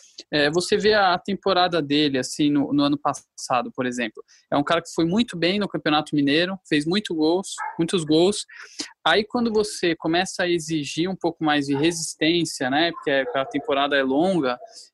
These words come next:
é, resistência física e, e também, é, o, sobe o nível dos adversários, a marcação fica mais difícil, fica tudo mais difícil. Ele caiu muito de produção.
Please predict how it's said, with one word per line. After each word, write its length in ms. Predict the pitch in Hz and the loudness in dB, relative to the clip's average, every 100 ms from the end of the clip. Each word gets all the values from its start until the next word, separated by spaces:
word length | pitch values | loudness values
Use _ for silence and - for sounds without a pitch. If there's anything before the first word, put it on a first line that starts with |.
| - | -6
é, 220 | 131 123 | -2 0
resistência 420 | 131 - 147 147 | 0 0 0 0
física 720 | 139 - 175 185 156 - 143 135 | -4 -2 0 0 0 0 0 2
e, 560 | 135 135 131 127 117 - - - _ | 4 4 4 2 -2 -8 -20 -20 _
e 60 | 139 | -2
também, 580 | 165 139 156 196 190 160 147 | 2 4 4 4 2 0 2
é, 200 | 135 127 | 2 2
o, 120 | 139 | 0
sobe 420 | - - 175 160 | 0 0 0 2
o 40 | 151 | 2
nível 340 | 156 175 147 | 2 0 -2
dos 120 | 135 | -2
adversários, 1000 | 135 131 131 120 - 147 175 156 135 135 | -4 -2 -4 -6 -2 0 2 2 0 -2
a 60 | 131 | -4
marcação 420 | 135 - 139 143 | -4 -6 -10 -10
fica 160 | - 135 | -10 -4
mais 180 | 131 123 | -4 -6
difícil, 560 | - 170 185 165 - | -10 -4 -2 -2 -6
fica 160 | - 143 | -8 -6
tudo 140 | 156 | -2
mais 200 | 143 131 | 0 0
difícil. 540 | 123 - 202 214 - 233 - _ _ _ _ _ | -4 -6 -4 -2 -4 -10 -14 _ _ _ _ _
Ele 220 | 151 160 190 | -2 0 0
caiu 340 | - 190 226 | 0 0 2
muito 300 | 220 254 - | 2 0 -2
de 80 | - | -8
produção. 680 | 196 196 - - 165 185 | -8 -6 -4 -2 -2 -2